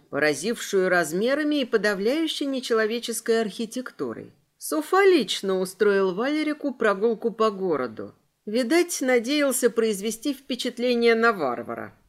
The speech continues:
Что ж, это ему вполне удалось. Высокие тёмные башни, соединённые арками. Гладкие, точно залитые стеклом улицы,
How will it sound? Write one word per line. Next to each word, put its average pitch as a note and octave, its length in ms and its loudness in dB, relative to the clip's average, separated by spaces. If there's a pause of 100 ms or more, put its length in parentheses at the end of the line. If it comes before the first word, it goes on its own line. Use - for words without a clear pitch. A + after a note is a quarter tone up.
Что A#2+ 320 -6
ж, - 260 -18 (200)
это A#3 300 2
ему D4+ 280 -2
вполне D4 560 0
удалось. C4 760 -2 (460)
Высокие D4 600 2
тёмные B3+ 540 2
башни, E3 580 -2
соединённые F#3 1000 0
арками. B2 600 -8 (360)
Гладкие, G3+ 680 -2
точно C4+ 480 0
залитые A#3 480 0
стеклом A#3 600 0
улицы, C3+ 600 -2